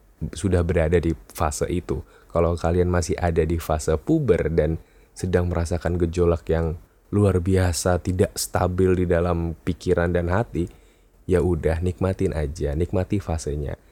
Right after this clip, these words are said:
Yang penting jangan membuat kesalahan yang bersifat permanen. Karena momen-momen itu memang tidak akan terulang lagi dalam hidup kalian.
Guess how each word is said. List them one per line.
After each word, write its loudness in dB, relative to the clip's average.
Yang -2
penting 0
jangan 2
membuat 0
kesalahan -2
yang -2
bersifat -2
permanen. -4
Karena 0
momen-momen 2
itu -2
memang 0
tidak -2
akan -2
terulang 0
lagi -2
dalam 2
hidup -4
kalian. -2